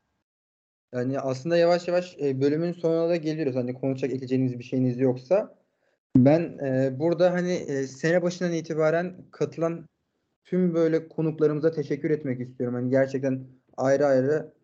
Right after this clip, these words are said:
e, birbirinden değerli çok güzel konuklara ağırladık. Çok keyifli bölümler oldu. Hani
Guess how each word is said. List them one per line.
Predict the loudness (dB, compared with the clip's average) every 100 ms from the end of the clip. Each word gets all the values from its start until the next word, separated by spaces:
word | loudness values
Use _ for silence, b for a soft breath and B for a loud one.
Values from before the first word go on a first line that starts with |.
| _ _ -4
e, | -2 0
birbirinden | 0 0 0 0 0 4
değerli | 4 2
çok | -2 -2
güzel | 2 0
konuklara | 0 -6 0 2 4
ağırladık. | 2 0 -2 0 -2 -2 -4 -6
Çok | -6 -6
keyifli | 0 0 0 -2 2
bölümler | 2 2 0
oldu. | 0 -2 -2 -2
Hani | -4 -6